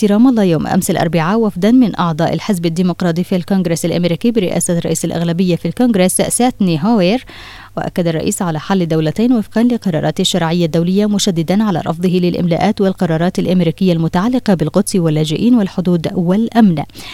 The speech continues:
وجدد الرئيس التأكيد على أن إسرائيل لم تحترم الاتفاقات الثنائية الموقعة برعاية دولية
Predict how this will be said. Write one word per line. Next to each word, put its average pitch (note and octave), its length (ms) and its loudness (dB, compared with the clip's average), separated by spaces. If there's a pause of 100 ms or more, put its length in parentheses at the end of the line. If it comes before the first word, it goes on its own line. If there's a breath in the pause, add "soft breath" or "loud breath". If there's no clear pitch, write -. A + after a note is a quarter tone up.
(380 loud breath)
وجدد E3+ 440 0
الرئيس D#3+ 320 0
التأكيد F#3 460 -2
على E3+ 220 0
أن E3 120 0
إسرائيل G3 480 0
لم G3 220 2
تحترم B3+ 560 2
الاتفاقات F3 840 0
الثنائية F#3 800 0
الموقعة F3 760 0
برعاية F3 680 -2
دولية F3+ 560 2